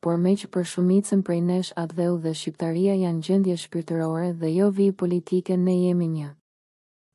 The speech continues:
Jam e bindur se të gjithë ne e ndjejmë njësoj thënien e Isa Boletinit, "Unë jam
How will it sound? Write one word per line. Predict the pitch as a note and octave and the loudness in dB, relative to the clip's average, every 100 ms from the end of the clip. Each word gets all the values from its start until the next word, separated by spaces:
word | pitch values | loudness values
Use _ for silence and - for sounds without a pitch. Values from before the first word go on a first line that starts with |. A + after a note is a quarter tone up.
| - | -2
Jam | F#3 F3+ F3 | 2 4 2
e | |
bindur | D#3+ F#3 G3+ F#3+ F#3 | 2 4 4 4 0
se | E3+ | -4
të | D#3+ D#3+ | -4 -4
gjithë | D3+ A#3 - | 0 -2 2
ne | G3 F3+ | 2 4
e | F3 | 2
ndjejmë | E3+ F#3+ F#3 | 2 4 4
njësoj | F3 E3 F3+ F#3 - | 2 0 -2 -2 0
thënien | F3+ F#3+ F#3 | 2 2 2
e | E3 E3 | 0 -4
Isa | - E3+ | -4 -4
Boletinit, | E3 E3 D#3+ D#3 D3+ D3 D3 _ - | -2 -4 -4 -6 -6 -6 -10 _ -2
"Unë | G3 A3 | 4 6
jam | G3 | 6